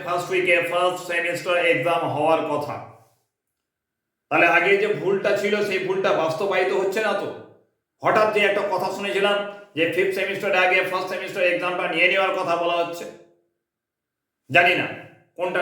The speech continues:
ঠিক কোনটা ভুল, কিন্তু তোমাদের সামনে এই গুরুত্বপূর্ণ তথ্যটা তুলে ধরলাম। এবার মাঝখানে যদি ফার্স্ট সেমিস্টার এক্সাম টপকে পড়ে, সরি টু, যদি ফার্স্ট সেমিস্টার এক্সাম আগে হয়ে যায়, তাহলে সে বিষয়ে গুরুত্বপূর্ণ আপডেট কোথা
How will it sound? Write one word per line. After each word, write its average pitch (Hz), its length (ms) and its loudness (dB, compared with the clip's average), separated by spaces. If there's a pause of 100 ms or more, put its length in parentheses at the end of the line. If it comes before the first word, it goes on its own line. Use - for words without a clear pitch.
ঠিক 190 120 2 (100)
কোনটা 170 300 0
ভুল, 160 160 0 (280)
কিন্তু 160 240 -6
তোমাদের 175 280 0
সামনে 180 200 2
এই 180 120 4
গুরুত্বপূর্ণ 175 520 -4
তথ্যটা 165 340 -2
তুলে 170 200 -2
ধরলাম। 165 220 2 (300)
এবার 170 220 4
মাঝখানে 196 360 -2
যদি 190 120 2 (120)
ফার্স্ট 175 240 -2
সেমিস্টার 180 320 -6 (120)
এক্সাম 175 240 0 (100)
টপকে 180 280 0 (100)
পড়ে, 165 180 4 (720)
সরি 151 240 -2
টু, 175 80 -6 (420)
যদি 165 140 2 (100)
ফার্স্ট 170 220 -2
সেমিস্টার 185 380 0
এক্সাম 180 220 0 (160)
আগে 196 140 2 (100)
হয়ে 208 240 4
যায়, 160 160 2 (280)
তাহলে 151 260 -6
সে 165 60 -2 (100)
বিষয়ে 175 280 -4
গুরুত্বপূর্ণ 170 460 -4
আপডেট 170 340 2
কোথা 180 160 -2